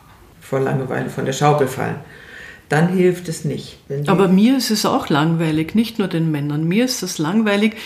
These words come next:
Speaker 2: und das erschreckt mich, weil ich finde, es ist natürlich wichtig, hier neue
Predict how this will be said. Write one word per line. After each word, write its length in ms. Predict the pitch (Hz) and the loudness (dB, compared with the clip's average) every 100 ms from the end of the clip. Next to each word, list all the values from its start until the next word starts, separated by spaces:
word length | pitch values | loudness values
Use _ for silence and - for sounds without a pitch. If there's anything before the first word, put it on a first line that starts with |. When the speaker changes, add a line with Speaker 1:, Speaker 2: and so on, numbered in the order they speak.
| - - | -14 -4
Speaker 2:
und 120 | 185 | -2
das 140 | 185 | -2
erschreckt 540 | 165 175 - 165 175 - | -2 -2 -2 -2 -2 0
mich, 240 | 214 214 | 0 2
weil 140 | 180 185 | -2 -2
ich 120 | 185 | -4
finde, 380 | 190 190 196 196 - - _ | -2 0 0 -2 -8 -20 _
es 240 | - 170 190 | -4 -4 -2
ist 120 | 196 | -2
natürlich 480 | 202 190 185 175 160 | -2 0 -2 -2 -2
wichtig, 500 | 214 214 - 214 - - - _ | -2 -2 -4 -4 -6 -18 -20 _
hier 360 | - - 202 208 | -10 -2 2 2
neue 500 | 196 156 160 196 202 | 4 2 2 2 0